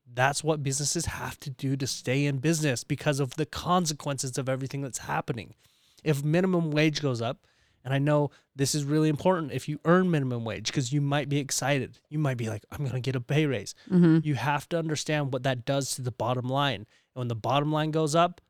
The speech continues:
Speaker 1: so do the prices. You have to understand
Speaker 2: <laughs>
Speaker 1: how the economy works.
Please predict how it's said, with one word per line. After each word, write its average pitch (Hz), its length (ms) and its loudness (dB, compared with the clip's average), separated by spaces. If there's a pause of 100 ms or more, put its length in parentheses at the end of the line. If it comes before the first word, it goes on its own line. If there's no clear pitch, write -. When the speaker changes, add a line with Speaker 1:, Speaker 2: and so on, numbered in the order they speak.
(120)
Speaker 1:
so 135 220 0
do 147 160 2
the 139 120 -2
prices. - 720 -2 (120)
You 160 140 2
have 165 220 4
to - 100 -6
understand 147 500 2
Speaker 2:
<laughs> - 140 -6
Speaker 1:
how 143 160 2
the 147 160 -2
economy 139 500 -6
works. 139 480 -8